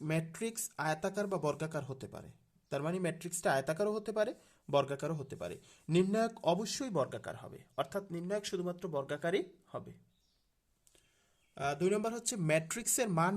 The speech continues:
নির্ণয় করা যায় না, নির্ণায়কের সুনির্দিষ্ট মান নির্ণয় করা যায়। তিন নম্বর হচ্ছে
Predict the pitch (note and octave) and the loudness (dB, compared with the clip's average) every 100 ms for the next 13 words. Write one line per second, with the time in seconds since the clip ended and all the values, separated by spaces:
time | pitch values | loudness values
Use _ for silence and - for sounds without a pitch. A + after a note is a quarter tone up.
0 | G#3+ G3+ G3 F3 C#3+ B2 A#2+ A2+ C#3+ A3+ | 2 4 4 4 0 -2 -4 -2 -2 -2
1 | - _ _ _ D3 F3 F#3 G#3 G#3 A3 | -6 _ _ _ 4 4 6 4 4 0
2 | G#3 F3+ E3 E3 F3+ G3+ D3 C3 B2 A2+ | -2 -4 -4 -4 -4 -4 -4 -4 -6 -6
3 | A2+ - G2+ - - _ _ - _ _ | -8 -8 -10 -12 -14 _ _ -20 _ _
4 | _ - _ - F3+ G3 A3 A3+ A3+ | _ -20 _ 2 6 6 6 2 4